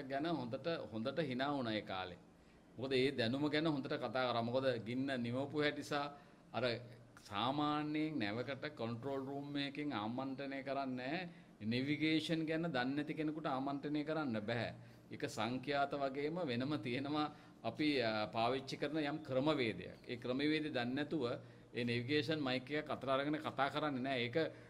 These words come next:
ඒක මූදේ තියෙන එක පැත්තකින් නීතියක්. හැබැයි ඒකවත් දන්නේ නැතුව කරපු අමාත්‍යවරයෙක් ගැන තව මොනවද මේ විශේෂඥ කතා? විශේෂඥ කතා තියෙනවද නැද්ද කියලා ගිය ටිකේ මම දැක්ක සෝෂල් මීඩියා එකේ හොඳට ගහලා තියෙනවා. ඇතුළත් මුදලි මැතිතුමයි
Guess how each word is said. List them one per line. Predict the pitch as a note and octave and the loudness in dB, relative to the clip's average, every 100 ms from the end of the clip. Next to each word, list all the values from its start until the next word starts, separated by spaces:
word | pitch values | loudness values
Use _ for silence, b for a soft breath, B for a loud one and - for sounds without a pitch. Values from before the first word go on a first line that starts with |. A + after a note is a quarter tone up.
| B | B
ඒක | A2+ C3 | -2 0
මූදේ | C3 B2+ C#3+ | 0 2 2
තියෙන | D3 D#3 | 2 2
එක | D3 C3 | 4 4
පැත්තකින් | C#3+ C#3+ - D#3+ F3+ E3+ A#2 | 2 0 -2 0 0 2 4
නීතියක්. | A#2+ E3+ E3+ A2 - - B B B - | 6 4 4 0 0 -12 B B B -8
හැබැයි | A#2+ D3+ D#3 - C#3 | 2 4 4 2 0
ඒකවත් | C#3 D#3+ F3 E3+ E3+ | 2 4 6 6 6
දන්නේ | C3+ B2 D3 | 4 4 6
නැතුව | E3 E3 D3 C#3 F#3+ - | 4 4 2 2 0 -4
කරපු | C3+ C3 C#3 D#3+ | 0 0 2 2
අමාත්‍යවරයෙක් | A#2 B2 C3 B2 D3 D3+ D3+ | 2 2 0 0 2 2 0
ගැන | D3 D3 E3+ | 0 -2 -2
තව | A#2+ A#2 | 2 2
මොනවද | C3 C#3+ C#3+ C#3+ C#3+ | 2 0 -2 -2 -4
මේ | C#3 | -4
විශේෂඥ | B2+ A#2+ C3 C#3+ C3+ C#3+ | -6 -4 -4 -4 -6 -4
කතා? | C#3 C#3+ C#3+ - B B B | -4 -4 -8 -12 B B B
විශේෂඥ | A2 B2 B2+ B2+ C3+ | -6 -2 0 0 0
කතා | B2 C3 C3+ | 0 2 2
තියෙනවද | A#2+ B2 C3 C3 | 2 0 2 0
නැද්ද | B2+ A#2+ C3 | 0 0 0
කියලා | C#3+ D#3+ E3 C3 | 2 2 2 2
ගිය | A#2 A#2 | -2 -4
ටිකේ | B2 C#3 | -2 -2
මම | C3+ B2 | -2 -2
දැක්ක | B2 C3 C#3 | -2 -2 -4
සෝෂල් | C3+ A#2 C3 | -4 -4 -4
මීඩියා | B2+ B2 B2+ C3 | -4 -2 0 0
එකේ | C#3 | 0
හොඳට | C3+ A#2+ A#2 | -4 -4 -2
ගහලා | B2+ A2+ A#2+ | 0 0 0
තියෙනවා. | A#2 C3 D3 | -2 -4 -4
ඇතුළත් | A#2+ B2 B2 A#2+ | -4 -2 -4 -4
මුදලි | B2+ B2+ | -4 -4
මැතිතුමයි | A#2+ A#2 B2+ C3+ | -4 -6 -4 -2